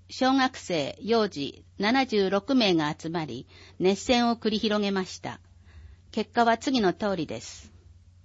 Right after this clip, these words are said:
大会結果、継承略。団体戦、優勝、国分寺柔道会B。準優勝、石橋柔道会A。第三位、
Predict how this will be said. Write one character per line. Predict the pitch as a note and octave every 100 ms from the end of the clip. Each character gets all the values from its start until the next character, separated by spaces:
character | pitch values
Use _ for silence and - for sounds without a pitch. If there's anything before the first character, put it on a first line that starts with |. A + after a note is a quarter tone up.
| - - - -
大 | A#3 A#3+
会 | B3 B3 A#3+
結 | A3+ -
果、 | - D#3 - - - - - -
継 | A#3+ A#3+
承 | A#3+ A3
略。 | G3 F3 F3+ - F3+ - - _ - - - - - - - -
団 | G3+ A3+
体 | A#3+ A3+
戦、 | G#3+ G#3+ G3+ F3 - - - _ - - - - -
優 | G#3+ B3+
勝、 | B3+ - A3+ G#3 F#3+ - - - -
国 | - G#3 C4+
分 | C4+ C4
寺 | B3
柔 | A3 B3 B3+
道 | A#3+ G#3+
会 | - D#3 C3 - -
B。 | G#3+ C#3+ - - - - - - - - -
準 | - C4+ C#4
優 | C4
勝、 | A3 - C3 A#2 - - - - - -
石 | G3+ B3+
橋 | B3+ B3+
柔 | A3+ B3 B3
道 | A#3 G#3+
会 | - D3 - -
A。 | G3+ F#3 C3+ - - - - _ - - - _
第 | A#3+ A3+
三 | - A#3+ G3+
位、 | D3 A#2+